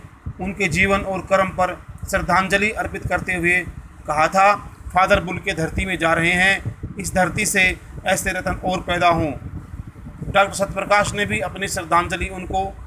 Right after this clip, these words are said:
दी थी। इसके साथ साथ डॉक्टर रघुवंश भी थे। ये वही डॉक्टर रघुवंश हैं जिनको वो अपनी चिट्ठियाँ दिखाया करते थे। कहते हैं कि उनकी मृत्यु पर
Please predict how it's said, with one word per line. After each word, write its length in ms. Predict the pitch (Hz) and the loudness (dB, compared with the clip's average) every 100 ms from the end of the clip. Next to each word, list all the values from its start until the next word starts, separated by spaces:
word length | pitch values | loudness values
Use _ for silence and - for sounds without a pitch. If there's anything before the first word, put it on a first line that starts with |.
| - | -14
दी 320 | - - 190 | -12 -4 -4
थी। 380 | 196 202 - - - - - | 0 -2 -2 -6 -10 -18 -10
इसके 260 | 190 - 202 | -6 -2 2
साथ 240 | 190 185 | 4 2
साथ 420 | 185 190 196 196 165 - - - | 2 2 2 2 -4 -10 -12 -2
डॉक्टर 240 | 185 180 180 | -2 0 -2
रघुवंश 360 | 170 202 - | 0 0 0
भी 160 | 165 190 | 0 0
थे। 240 | 202 202 190 - - - - - - | 4 4 2 0 -2 -2 -8 -10 0
ये 80 | 185 | 0
वही 280 | 185 190 220 | 4 4 6
डॉक्टर 280 | 208 196 185 | 4 2 -2
रघुवंश 320 | 175 196 196 | -2 0 2
हैं 420 | 185 196 185 - - - | 4 2 -2 -10 -14 -6
जिनको 300 | 190 196 202 | -4 0 0
वो 120 | 185 185 | 2 2
अपनी 400 | 185 196 214 214 - - - - - - - | 2 0 -2 -4 -18 -18 -14 -14 -14 -14 -6
चिट्ठियाँ 460 | 208 - 208 202 170 | -4 0 4 4 4
दिखाया 420 | 165 156 170 185 - - - - | 2 6 6 6 2 -14 -14 0
करते 280 | 170 - 160 | 0 0 -4
थे। 140 | - 123 - - - - - - - - - - - - - - | -4 -10 -8 -12 -12 -16 -18 -20 -16 -16 -16 -20 -18 -16 -12 2
कहते 220 | 202 285 | 2 6
हैं 240 | 277 285 277 | 6 8 4
कि 100 | 262 | 2
उनकी 500 | 240 240 247 247 254 - - | 0 4 4 4 0 -6 -2
मृत्यु 320 | 196 - 277 | -2 -2 0
पर 380 | 233 196 180 | 4 6 4